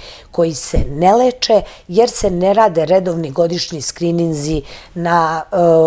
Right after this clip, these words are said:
šećernu bolest, odnosno najobičnija kontrola jutarnjeg šećera jednom godišnje. Ta je populacija velika. Tu možemo da delujemo i sad na kraju da, mislim, ako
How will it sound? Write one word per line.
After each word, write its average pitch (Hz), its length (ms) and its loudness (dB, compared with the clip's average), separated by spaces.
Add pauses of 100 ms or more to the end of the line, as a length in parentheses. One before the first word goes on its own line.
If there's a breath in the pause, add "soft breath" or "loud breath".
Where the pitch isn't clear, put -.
(340)
šećernu 160 480 -4
bolest, 160 420 0
odnosno 156 340 -6
najobičnija 160 880 2
kontrola 151 600 0 (320 loud breath)
jutarnjeg 156 500 -6
šećera 139 460 -8
jednom 110 380 -14
godišnje. 117 500 -8 (400 loud breath)
Ta 240 180 4
je 233 60 4
populacija 135 800 -8
velika. - 400 -16 (560 loud breath)
Tu 320 320 4
možemo 185 460 4
da 156 140 0
delujemo 185 520 2
i 147 120 -14
sad 170 260 -4
na 165 80 -2
kraju 185 320 2
da, 165 100 0 (400)
mislim, 175 460 -4
ako 156 400 0